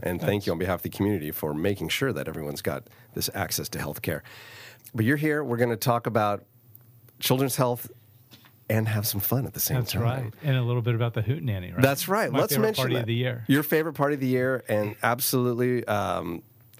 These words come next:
Speaker 1: a highlight. This is something that we do at our family winery,
Speaker 2: Mm-hmm.
Speaker 1: Judd's Hill, every year, usually the first or second weekend in December. This is going to be the eighth annual Judd's Hill Hanukkah Hootenanny,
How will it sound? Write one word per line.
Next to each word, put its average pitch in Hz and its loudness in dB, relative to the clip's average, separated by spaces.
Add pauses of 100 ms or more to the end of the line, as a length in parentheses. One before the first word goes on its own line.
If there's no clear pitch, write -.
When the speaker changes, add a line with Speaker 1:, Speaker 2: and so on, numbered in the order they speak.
(100)
Speaker 1:
a - 0
highlight. 117 0
This 120 4
is 147 0
something 131 2
that 104 2
we 110 2
do 113 2
at 92 0
our 92 2
family 98 2
winery, 90 2
Speaker 2:
Mm-hmm. 101 2
Speaker 1:
Judd's 101 0
Hill, 90 -2 (520)
every 147 4
year, 135 -2 (300)
usually 120 2
the 98 -4
first - 0 (240)
or 107 2
second 107 0
weekend 101 0
in 95 0
December. 92 0 (400)
This 107 2
is 104 -2
going 101 2
to 98 -2
be 95 0
the 82 -4
eighth 147 2 (120)
annual 117 2
Judd's 104 0
Hill 107 2
Hanukkah 151 2
Hootenanny, 123 0